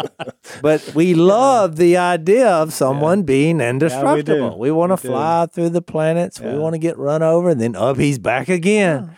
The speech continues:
Speaker 2: Yeah. And
Speaker 1: Can't kill that guy. You better
Speaker 2: and
Speaker 1: shoot him again.
Speaker 2: and here's Peter knowing, I mean, it's been revealed to him that he's gonna die, and this is what he wants to, you know, "I, I'm, I'm gonna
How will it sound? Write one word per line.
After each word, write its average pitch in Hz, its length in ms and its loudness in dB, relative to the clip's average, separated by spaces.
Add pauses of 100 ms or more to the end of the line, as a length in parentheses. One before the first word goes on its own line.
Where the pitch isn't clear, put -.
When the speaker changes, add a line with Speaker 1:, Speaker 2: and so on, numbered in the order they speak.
(140)
Speaker 2:
Yeah. 156 80 -10
And 160 120 -8
Speaker 1:
Can't 151 160 -6
kill 233 260 2
that 156 240 0
guy. 135 240 2
You 92 100 -4
better 117 160 0
Speaker 2:
and 139 100 -2
Speaker 1:
shoot 180 220 2
him 202 120 2
again. 262 340 4
Speaker 2:
and 202 80 4
here's 277 260 2
Peter 294 400 2
knowing, 202 580 2 (160)
I 175 120 0
mean, 190 180 2
it's 170 120 -2
been 202 220 2
revealed 240 460 2
to 202 100 4
him 220 240 2
that 196 120 2
he's 226 180 2
gonna 240 240 2
die, 226 380 0
and 127 200 2
this 175 220 0
is 190 160 -2
what 175 160 0
he 180 80 2
wants 170 420 -2
to, 143 320 2 (100)
you 190 200 0
know, 151 320 -2
"I, 160 340 -2
I'm, 175 220 -8
I'm 180 260 -2 (180)
gonna 156 360 0